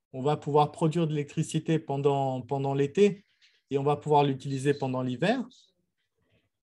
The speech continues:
Euh, alors, c'est, ce sont pas des, ce sont pas des choses qu'on, qu'on a résolues jusqu'à présent. Et donc, pour ça, il y a besoin d'utiliser,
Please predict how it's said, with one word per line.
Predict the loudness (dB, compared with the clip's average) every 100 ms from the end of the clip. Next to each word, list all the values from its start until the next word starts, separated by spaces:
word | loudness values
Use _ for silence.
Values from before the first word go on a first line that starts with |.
| _ _ -8
Euh, | -4 -4
alors, | -2 0 0 -2
c'est, | 0 4 4 4 0
ce |
sont | -4 -4
pas | 0 0
des, | 2 2 4 0 -4
ce | -12 -12
sont | -8 -4
pas | -2
des | 0 -2
choses | -2 -4
qu'on, | -2 -4 -4 -8
qu'on | -6 -4
a | 0
résolues | 0 0 0
jusqu'à | -2 -2 -4
présent. | -4 -6 -4 -6 -10 _ _ _ _
Et | -4
donc, | -2 -2
pour | -2 -4
ça, | 2 2 2 -2
il | 0
y |
a | 0
besoin | 2 0 0 0
d'utiliser, | 0 -4 -8 -6 -2 -2